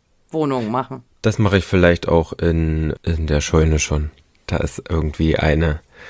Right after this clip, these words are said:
Speaker 2: ich glaub, das wurde als Heulager genutzt. Das braucht man ja jetzt nicht da oben, so ein Heuboden, so ein halber.
Speaker 1: Ja.
Speaker 2: Da könnte ich mir so ein Zimmer vorstellen.
Speaker 1: Aber wie geht das denn aber jetzt weiter? Also ich sag mal, jetzt hat er dir d-, d-, so,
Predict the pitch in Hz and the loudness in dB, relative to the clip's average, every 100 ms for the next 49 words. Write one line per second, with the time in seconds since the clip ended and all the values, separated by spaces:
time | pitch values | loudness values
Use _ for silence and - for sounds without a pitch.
0 | - - - - - 71 - 78 78 80 | -20 -20 -6 -4 -2 -2 -2 -2 2 2
1 | 71 - 80 82 82 - 78 76 80 80 | 0 0 2 2 2 2 2 2 2 2
2 | 80 78 - - - 76 78 78 78 78 | 0 -2 -6 -14 -6 -4 0 0 0 0
3 | - 76 - 80 76 80 80 80 82 82 | -2 -4 -2 0 0 0 0 0 0 -2
4 | 78 76 80 85 82 80 80 80 78 _ | -2 -2 0 0 2 2 4 2 -2 _
5 | - - - - - - - _ 175 - | -20 -20 -18 -18 -16 -20 -20 _ -4 -4
6 | - 80 - 78 78 80 78 76 85 80 | -2 0 0 0 0 0 0 -2 0 0
7 | - 76 - 80 73 71 - - _ _ | 0 -4 -2 -2 -2 -4 -14 -20 _ _
8 | _ _ _ _ 202 202 202 - - - | _ _ _ _ 2 4 4 2 -4 -20
9 | _ - 208 233 233 262 269 240 214 226 | _ -10 -6 -2 0 0 0 0 2 0
10 | 220 - 220 220 180 175 196 214 208 202 | 0 0 0 2 -2 -2 -4 -2 0 0
11 | 196 202 208 202 185 185 190 - - - | -2 -4 -4 -2 -4 -6 -16 -14 -14 -12
12 | 180 190 196 | -10 -6 -6